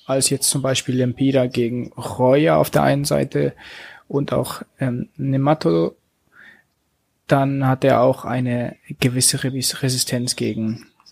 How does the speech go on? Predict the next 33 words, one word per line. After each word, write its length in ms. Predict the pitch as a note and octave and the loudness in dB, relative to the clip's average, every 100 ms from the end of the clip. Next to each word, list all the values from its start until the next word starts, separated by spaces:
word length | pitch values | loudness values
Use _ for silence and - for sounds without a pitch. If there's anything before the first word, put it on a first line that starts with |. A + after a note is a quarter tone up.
| - | -4
C 300 | - - D3+ | 2 2 2
B 140 | D3+ | -2
D, 320 | C#3 E3 G#3 G#3 - - | -4 -4 -4 -4 -8 -18
also 480 | - A#2 A2+ A2 A2+ - _ _ - - - - _ - | -8 -6 -4 -6 -6 -16 _ _ -20 -20 -20 -20 _ -6
Coffee 500 | - D3+ - E3 D3+ - | -4 -4 -2 -4 -4 -6
Berry 320 | - D3 D3+ D3+ | 2 4 4 2
Disease. 840 | D#3 D3+ D3 D#3+ F#3+ - - - - - - - - - - _ _ - | 0 0 2 0 0 0 0 -4 -10 -20 -20 -20 -20 -20 -20 _ _ -8
Vielleicht 360 | - A#2+ - | 2 2 2
besprechen 400 | - - A#2+ A#2+ | -2 0 0 -2
wir 60 | A#2 | -2
das 160 | A2+ | -4
ein 60 | F#2 | -4
andermal, 580 | F2+ A#2 A2 G2+ F#2+ A2 | -2 -2 0 -2 -4 -6
was 160 | G#2 | -6
das 160 | G#2+ - | -2 -2
genauer 340 | A2+ A2 A#2 | 0 0 0
ist. 460 | A2 B2+ - _ - - - _ _ _ _ _ _ _ _ _ _ - | 0 -2 -4 _ -20 -20 -20 _ _ _ _ _ _ _ _ _ _ 0
Haben 220 | D3+ C#3+ | 2 4
wir 80 | C3+ | 4
hier 160 | D3 | 4
die 120 | D3 | 4
Varietät, 840 | C3 C3 B2+ A2+ - F#3 G3+ - - | 2 4 2 2 4 4 4 0 2
die 80 | F3 | 2
den 140 | E3+ | 4
Geschmack 340 | E3 - F3 - | 2 2 -2 -4
beeinflusst. 680 | - E3+ D#3 F#3 E3+ - | -4 -4 -2 -4 -2 -4
Und 160 | - D#3+ | -4 0
dann 100 | E3 | 2
habe 140 | D#3 | 2
ich 80 | D3+ | 2
eben 180 | D3+ D3+ | 0 2
schon 160 | D3 C#3+ | 0 0
angesprochen, 680 | C#3 C3+ - C#3 B2 C3+ | -2 -2 -2 -2 -2 -4